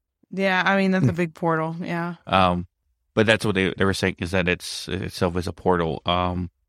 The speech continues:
Speaker 2: which if it's, if you do perform anything evil on there, or maybe it has a bunch of portals, who knows?
Speaker 1: Yeah.
Speaker 2: Uh,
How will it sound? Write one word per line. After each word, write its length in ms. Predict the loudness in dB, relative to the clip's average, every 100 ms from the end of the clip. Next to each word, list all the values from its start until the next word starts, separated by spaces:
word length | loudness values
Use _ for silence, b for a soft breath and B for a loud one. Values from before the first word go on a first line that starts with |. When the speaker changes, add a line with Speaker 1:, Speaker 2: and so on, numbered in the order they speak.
| _ _ -2
Speaker 2:
which 240 | -2 -2
if 140 | -4 -4
it's, 500 | -6 -8 -8 -8 -8
if 180 | -8 -2
you 160 | -2
do 720 | 0 0 -2 -2 -6 -6 -8 -4
perform 360 | 0 2 2
anything 280 | 0 -4 -4
evil 380 | -2 -2 -2 -2
on 140 | -2
there, 240 | -2 -4 -8 _ _ _ _ _ 0
or 140 | 2
maybe 200 | 4 4
it 40 |
has 120 | 4 2
a 40 |
bunch 160 | 0 0
of 80 |
portals, 300 | -4 -8 -6
who 80 | -4
knows? 220 | -4 -6 -10
Speaker 1:
Yeah. 300 | -8 -6 -8 _ 0
Speaker 2:
Uh, 400 | 6 6 6